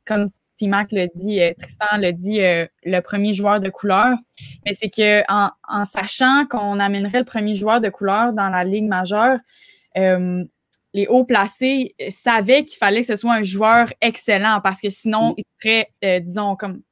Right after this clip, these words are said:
Speaker 1: ramassés, là, si je peux dire ça comme ça. Fait que je, ce que je trouve intéressant, c'est que c'est un joueur non seulement qui a marqué au niveau de l'histoire, mais aussi parce que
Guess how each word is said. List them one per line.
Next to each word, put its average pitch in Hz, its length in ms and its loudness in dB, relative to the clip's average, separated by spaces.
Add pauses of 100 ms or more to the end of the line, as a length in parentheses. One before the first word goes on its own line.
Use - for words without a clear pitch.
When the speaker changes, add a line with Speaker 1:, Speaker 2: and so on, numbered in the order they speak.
Speaker 1:
ramassés, 202 720 0
là, 370 140 -4
si 254 140 -10
je 233 60 -8
peux 233 100 0
dire 220 140 -4
ça 254 120 -4
comme 208 180 -4
ça. 277 200 0 (460)
Fait 214 140 2
que 202 60 -18 (280)
je, - 140 -10 (160)
ce - 100 -20
que 226 140 0
je 233 60 -8
trouve 240 160 -2
intéressant, 220 500 2
c'est 247 160 -4
que 202 120 -2
c'est 202 200 -4
un 190 240 -2
joueur 220 500 0 (240)
non 220 200 2
seulement 226 440 0
qui 233 160 -4
a 202 60 0
marqué 233 580 -4 (640)
au 208 100 -2
niveau 196 220 2
de 185 60 -4
l'histoire, 214 580 2
mais 190 140 2
aussi 190 280 -4
parce 190 220 -2
que 220 220 -2